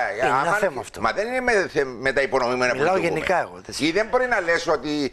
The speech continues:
Speaker 2: είχε δημοφιλία. Καλά, άμα
Speaker 1: Ναι.
Speaker 2: έχει δημοφιλία, ναι, να τον κρεμάσουμε. Τι θα κάνουμε; Ή αν
Speaker 1: Ναι.
Speaker 2: να σου κάνω μια
Speaker 1: Ήταν
Speaker 2: ιστοσελίδα
Speaker 1: αγαπητός,
Speaker 2: και,
Speaker 1: στον
Speaker 2: και που
Speaker 1: κόσμο
Speaker 2: είναι φίλοι
Speaker 1: αγαπητός.
Speaker 2: του, του Ανδρέα του Δημητρόπουλου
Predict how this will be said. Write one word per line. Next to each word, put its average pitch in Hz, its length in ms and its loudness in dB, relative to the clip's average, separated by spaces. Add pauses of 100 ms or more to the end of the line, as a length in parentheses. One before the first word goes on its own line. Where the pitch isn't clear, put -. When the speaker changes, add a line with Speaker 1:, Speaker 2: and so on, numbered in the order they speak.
Speaker 2:
είχε 165 200 0
δημοφιλία. 135 540 -2
Καλά, 123 260 -2
άμα 127 120 0
Speaker 1:
Ναι. 139 80 0
Speaker 2:
έχει 143 140 -4
δημοφιλία, 120 480 -2
ναι, 107 100 -4
να 92 140 -4
τον 80 360 -6
κρεμάσουμε. 143 500 -4 (520)
Τι 214 80 0
θα 214 100 4
κάνουμε; - 240 -6 (200)
Ή 202 340 0 (220)
αν 151 220 2
Speaker 1:
Ναι. - 80 0
Speaker 2:
να 202 120 2
σου 202 160 -8
κάνω 202 180 0
μια 196 160 -2
Speaker 1:
Ήταν 196 120 -2
Speaker 2:
ιστοσελίδα 175 360 2
Speaker 1:
αγαπητός, 185 380 0
Speaker 2:
και, 156 200 0
Speaker 1:
στον 147 160 -2
Speaker 2:
και 160 60 4
που 160 60 2
Speaker 1:
κόσμο 175 220 2
Speaker 2:
είναι 156 100 4
φίλοι 160 140 -4
Speaker 1:
αγαπητός. - 300 2
Speaker 2:
του, - 60 -18 (160)
του 165 120 4
Ανδρέα 151 380 0
του 143 720 0
Δημητρόπουλου 143 800 0